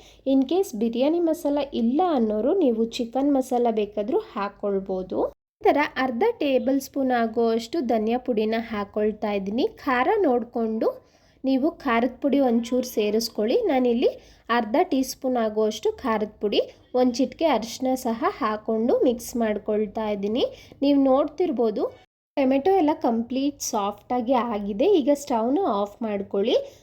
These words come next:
ಸ್ಟವ್ನ ಆಫ್ ಮಾಡ್ಕೊಂಡಾದ್ಮೇಲೆ ಒಂದು ಸ್ವಲ್ಪ ಮೊಸರನ್ನ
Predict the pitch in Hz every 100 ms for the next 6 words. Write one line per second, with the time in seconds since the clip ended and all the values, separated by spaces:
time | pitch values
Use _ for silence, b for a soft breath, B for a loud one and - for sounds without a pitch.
0 | B - - 269 302 427 233 240 277 302
1 | 294 277 285 277 233 208 233 220 233 208
2 | 330 - - - 254 254 262 247 240 294
3 | 285 214 - - 370 339